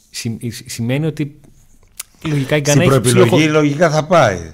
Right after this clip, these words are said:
Speaker 1: στους
Speaker 2: Να
Speaker 1: είκοσι επτά,
Speaker 2: τον-,
Speaker 1: ναι. Στους
Speaker 2: εκεί
Speaker 1: είκοσι επτά
Speaker 2: θα πάει.
Speaker 1: είναι, στους είκοσι επτά.
Speaker 2: Μια
Speaker 1: Είναι στη
Speaker 2: εβδομάδα.
Speaker 1: λίστα. Είναι στη λίστα.
Speaker 2: Εκείνη
Speaker 1: Θα
Speaker 2: μια
Speaker 1: ανακοι-,
Speaker 2: εβδομάδα.
Speaker 1: όχι, θα ανακοινωθεί, θα ανακοινωθεί η, το ποιοι θα κάνουν την προετοιμασία.
Speaker 2: Α, οκ. Είναι προεπιλογή, αλλά μετά θα ανακοινωθεί ποιος θα πάει να κάνει, θα πάει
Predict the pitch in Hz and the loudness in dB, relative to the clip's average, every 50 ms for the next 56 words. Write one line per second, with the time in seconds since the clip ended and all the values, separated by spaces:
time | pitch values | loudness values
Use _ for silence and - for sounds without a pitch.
0 | - _ _ - - 98 95 92 - 110 107 107 110 185 156 143 107 - - 120 | -20 _ _ -14 -12 -10 -8 -6 -4 -4 -2 -2 -2 -4 -4 -6 -8 -8 -8 -8
1 | 98 - 143 151 151 147 - - 160 139 110 98 202 165 110 95 - - - - | -6 -4 0 0 2 2 4 4 4 4 4 4 2 0 0 -4 -8 -12 -12 -12
2 | - 98 - - 92 95 - _ - 127 139 135 117 120 127 127 143 160 180 170 | -12 -10 -8 -8 -10 -10 -8 _ 0 2 2 2 2 2 2 4 6 6 6 6
3 | 165 135 104 87 - - - - _ - _ - 165 185 180 156 - - 107 101 | 4 2 2 0 -6 -12 -20 -20 _ -20 _ -2 0 0 0 0 -2 -4 -4 -4
4 | 95 - - - 90 - - 104 98 - 127 127 127 135 135 131 127 123 120 117 | -4 -6 -10 -14 -16 -12 -10 -10 -6 -4 -2 0 2 2 2 4 4 2 2 2
5 | 123 131 139 147 156 147 147 131 - - 123 120 120 - 120 123 113 - 170 185 | 2 2 2 2 2 2 2 2 0 -4 -6 -4 -4 -4 -6 -6 -4 -2 -2 -2
6 | 180 175 165 - - - 131 123 113 - - 117 110 104 - 180 175 151 131 127 | -2 -2 -6 -8 -8 -6 -4 -4 -4 -4 -6 -8 -8 -6 -6 -4 -4 -4 -4 -4
7 | 123 117 120 123 156 - - _ _ - 113 107 104 104 107 - - 101 - - | -6 -8 -8 -10 -14 -16 -20 _ _ -10 -8 -8 -8 -8 -10 -12 -16 -10 -8 -6
8 | - - 120 - 156 180 190 185 185 180 185 180 175 175 165 170 160 156 170 160 | -6 -4 -4 -4 -4 -4 -2 -4 -4 -6 -6 -8 -8 -8 -8 -10 -12 -10 -10 -12
9 | 135 - - 92 - - 120 120 123 113 95 85 80 90 95 90 - - 92 85 | -12 -12 -14 -16 -8 -2 0 2 2 2 0 -4 -6 -8 -10 -10 -10 -12 -12 -12
10 | 87 95 101 - - _ _ _ _ _ _ - 110 127 135 135 135 131 98 127 | -12 -12 -14 -18 -20 _ _ _ _ _ _ -8 -6 -6 -2 -2 -2 -2 -2 -2
11 | 117 113 110 110 120 135 143 143 143 143 143 - - - - - - - - 117 | -2 -2 -2 0 2 2 2 4 2 2 0 -2 -8 -16 -20 -20 -20 -20 -10 -6
12 | 120 120 120 123 156 160 160 156 139 135 101 113 117 110 101 104 - 117 - - | -6 -4 -2 0 0 2 2 0 0 -2 -4 -6 -8 -8 -10 -10 -12 -10 -10 -10
13 | 113 - 101 104 95 98 98 98 95 92 90 90 87 87 85 85 87 90 - - | -10 -10 -10 -10 -8 -8 -8 -8 -10 -12 -14 -14 -16 -16 -16 -18 -18 -18 -16 -12
14 | 98 95 107 104 | -8 -6 -6 -6